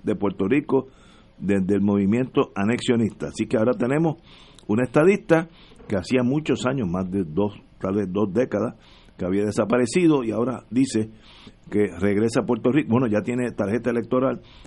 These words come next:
aunque no es residente y no está domiciliada en Puerto Rico. Bueno, pero ahí puede haber un problema, pero como uno es abogado, uno, uno se enreda con tantas leyes. Pero lo que más me preocupa es que dicen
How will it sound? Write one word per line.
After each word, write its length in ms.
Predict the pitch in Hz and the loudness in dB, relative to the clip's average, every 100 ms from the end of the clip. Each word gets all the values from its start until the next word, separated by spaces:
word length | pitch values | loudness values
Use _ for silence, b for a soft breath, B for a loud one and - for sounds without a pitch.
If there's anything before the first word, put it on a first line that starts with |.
| B | B
aunque 280 | - 95 98 | -4 -4 -2
no 120 | 92 | -2
es 80 | 110 | -2
residente 640 | 110 117 117 151 156 127 - b b b b b - - - | -4 0 0 0 -2 -6 -6 b b b b b -20 -16 -6
y 80 | |
no 140 | 87 98 | -4 -4
está 220 | 98 113 | -2 -2
domiciliada 540 | 110 110 107 107 104 110 | 0 0 0 0 0 -2
en 80 | |
Puerto 240 | 104 98 107 | -2 -2 -2
Rico. 300 | 143 160 104 | -2 -2 -4
Bueno, 280 | 76 85 90 - | -6 -10 -12 -8
pero 280 | - 92 80 | -8 -6 -8
ahí 80 | 90 | -8
puede 240 | - 110 | -4 -2
haber 160 | 107 110 | 0 -2
un 160 | 104 | -2
problema, 360 | 95 101 104 92 | -2 -2 -2 -4
pero 220 | 90 87 | -6 -8
como 220 | - 90 107 | -6 -4 -2
uno 140 | 117 | 0
es 60 | 110 | 0
abogado, 380 | 110 110 117 | 0 0 0
uno, 200 | 101 101 - b b | 0 -2 -6 b b
uno 220 | - 104 113 | 0 2 2
se 100 | 113 | 0
enreda 320 | 98 117 113 | 2 2 2
con 140 | 90 87 | 0 -2
tantas 300 | 104 110 98 | -2 -2 -2
leyes. 340 | 110 98 85 B B B B B - - - | 0 -2 -4 B B B B B -20 -18 0
Pero 220 | 127 135 131 | 6 8 8
lo 200 | 123 101 | 6 2
que 120 | 113 | 2
más 160 | 123 | 2
me 140 | 156 151 | 2 0
preocupa 420 | 135 131 151 135 | 0 0 2 0
es 60 | 131 | 2
que 120 | 120 | 2
dicen 420 | 127 143 131 120 | 2 2 0 -2